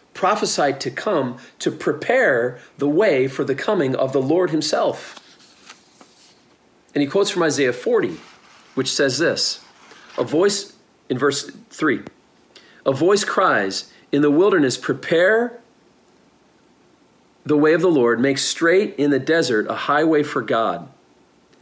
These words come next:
Every valley shall be lifted up, and every mountain and hill made low, and even the uneven ground shall become level, and the rough places made plain. And the glory of the Lord shall be revealed, and all flesh shall, shall see it together,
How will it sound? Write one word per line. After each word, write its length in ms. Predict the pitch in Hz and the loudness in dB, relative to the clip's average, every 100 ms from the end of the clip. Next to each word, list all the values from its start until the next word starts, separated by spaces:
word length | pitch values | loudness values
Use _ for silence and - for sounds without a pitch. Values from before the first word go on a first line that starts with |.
| _ _ - | _ _ -2
Every 220 | 135 143 | 0 0
valley 340 | 135 147 175 | 2 2 2
shall 180 | 175 175 | 2 2
be 140 | 175 | 2
lifted 260 | 170 175 143 | 2 0 0
up, 160 | 123 117 | 0 0
and 80 | |
every 160 | 120 120 | 0 0
mountain 360 | 117 135 147 131 | 2 0 0 -2
and 80 | |
hill 140 | 117 143 | -2 -2
made 220 | 135 131 | 0 -2
low, 380 | 120 107 92 104 - _ _ _ _ _ _ _ _ _ - | -2 -2 -2 -8 -20 _ _ _ _ _ _ _ _ _ -4
and 160 | 127 | -2
even 300 | 131 151 160 | 0 2 2
the 140 | 151 139 | 2 2
uneven 480 | 143 147 147 135 | 2 2 2 0
ground 320 | 113 117 110 110 | 0 0 -2 -2
shall 140 | 113 | -4
become 340 | 107 - 110 | -4 -4 -2
level, 360 | 110 123 104 95 | -2 -2 -4 -6
and 80 | 104 | -6
the 80 | 98 | -4
rough 280 | 110 113 | -2 -4
places 400 | - 110 104 95 | -6 -6 -6 -8
made 200 | 104 95 | -8 -8
plain. 300 | - 110 95 | -8 -8 -8
And 100 | 92 | -8
the 60 | 98 | -10
glory 300 | 90 120 143 | -4 -2 -2
of 80 | 143 | -2
the 100 | 131 | -2
Lord 380 | 113 107 104 - - | 0 0 -4 -10 -20
shall 220 | - - 110 | -10 -6 -4
be 100 | 110 | -2
revealed, 500 | 104 104 135 113 101 | -4 0 0 2 0
and 140 | 107 | -2
all 140 | 113 | -4
flesh 340 | 123 - 110 - | -4 -2 -2 -2
shall, 160 | 98 | -4
shall 380 | 92 - - 90 | -6 -8 -6 -4
see 280 | - - 165 | -2 0 0
it 120 | 170 | 0
together, 480 | - 107 95 87 82 | -4 -6 -6 -6 -10